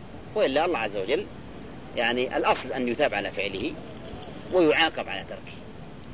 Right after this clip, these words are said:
وإلا حقيقة قد لا يعاقب، إما الله سبحانه وتعالى يعفو ويسامح أو يأتي بأمور،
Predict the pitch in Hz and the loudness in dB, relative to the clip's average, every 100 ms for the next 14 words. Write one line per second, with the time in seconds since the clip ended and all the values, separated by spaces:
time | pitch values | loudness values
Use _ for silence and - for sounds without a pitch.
0 | - 175 170 160 - 190 226 220 214 320 | 0 6 8 6 6 6 6 4 4 6
1 | 370 330 196 165 160 160 - 180 160 147 | 6 6 6 2 2 -2 -2 -4 0 0
2 | 147 - - - - - - - - 139 | 0 -6 -14 -14 -14 -12 -12 -14 -2 2
3 | 156 139 120 120 120 127 113 101 98 123 | 2 0 -6 -2 2 2 2 -2 2 2
4 | 120 - - - - - - 165 143 127 | 2 -2 -8 -12 -12 -12 -4 4 6 4
5 | 123 107 117 127 | 0 -2 0 0